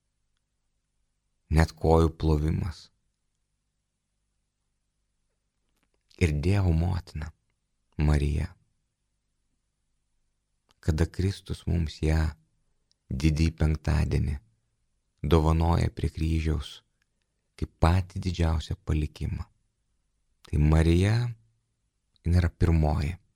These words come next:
iš mūsų. Ne savo blatų, ne kažkokių tenais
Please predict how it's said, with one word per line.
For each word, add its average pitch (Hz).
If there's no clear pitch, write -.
iš -
mūsų. 71
Ne 123
savo 87
blatų, 82
ne 80
kažkokių -
tenais 80